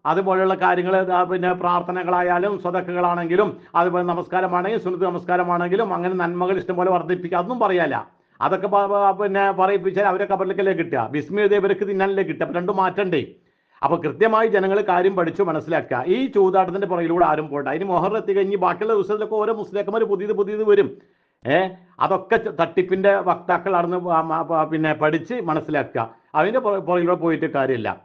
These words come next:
ഇസ്ലാം വ്യക്തമാണ്, ഖുർആൻ വളരെ വ്യക്തമായി പഠിപ്പിച്ചിട്ടുണ്ട്, ഇപ്പൊ റസൂലുള്ള പ-, കൃത്യമായി പഠിപ്പിച്ചിട്ടുണ്ട്. ഈ മുഹറം മുസ്ലിയാക്കന്മാർ വർത്തമാനം കേട്ട് കഴിഞ്ഞപ്പോ മുഹറം ഇപ്പൊ ഇവര്, ഇവരുടെ കാലഘട്ടത്തിൽ മാത്രമേ ഉള്ളൂ എന്നാ മുഹറം മാസം വന്നത്.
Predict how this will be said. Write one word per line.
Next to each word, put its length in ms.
ഇസ്ലാം 360
വ്യക്തമാണ്, 560
ഖുർആൻ 280
വളരെ 180
വ്യക്തമായി 380
പഠിപ്പിച്ചിട്ടുണ്ട്, 600
ഇപ്പൊ 460
റസൂലുള്ള 420
പ-, 180
കൃത്യമായി 460
പഠിപ്പിച്ചിട്ടുണ്ട്. 640
ഈ 80
മുഹറം 420
മുസ്ലിയാക്കന്മാർ 500
വർത്തമാനം 340
കേട്ട് 180
കഴിഞ്ഞപ്പോ 360
മുഹറം 260
ഇപ്പൊ 140
ഇവര്, 280
ഇവരുടെ 480
കാലഘട്ടത്തിൽ 480
മാത്രമേ 360
ഉള്ളൂ 140
എന്നാ 120
മുഹറം 520
മാസം 280
വന്നത്. 300